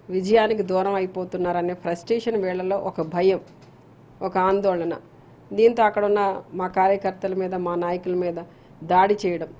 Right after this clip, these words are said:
ఎక్కడ, ఇక్కడ నా నియోజకవర్గంలో కూడా అండి, కొంతమంది మా నాయకుల ఇళ్ల మీదకి టీడీపీ వాళ్ళు, ఆ, యాభై మంది, వంద మంది కలిసి వెళ్ళిపోయి దాడి చేసేసే పరిస్థితి ఇక్కడ మేము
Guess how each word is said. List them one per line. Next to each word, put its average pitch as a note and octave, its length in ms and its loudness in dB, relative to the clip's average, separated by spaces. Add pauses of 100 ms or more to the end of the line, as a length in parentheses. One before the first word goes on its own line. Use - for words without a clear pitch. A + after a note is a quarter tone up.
(160)
ఎక్కడ, G#3 260 2
ఇక్కడ C4+ 420 2
నా A#3 200 4
నియోజకవర్గంలో B3+ 920 2
కూడా A#3+ 240 2
అండి, B3+ 180 -2 (440)
కొంతమంది A#3 580 2
మా A3 180 2
నాయకుల A3 420 4
ఇళ్ల A3 220 6
మీదకి C#4 600 2 (320)
టీడీపీ B3+ 420 -2
వాళ్ళు, A#3+ 580 4 (360)
ఆ, G#3 200 4
యాభై G#3+ 360 6
మంది, A3+ 520 2
వంద G#3 220 2
మంది A3 260 0
కలిసి G#3+ 360 0
వెళ్ళిపోయి G#3+ 340 2
దాడి G3 400 4
చేసేసే F#3+ 360 0
పరిస్థితి G3+ 480 -2
ఇక్కడ G#3+ 200 0
మేము F#3 260 0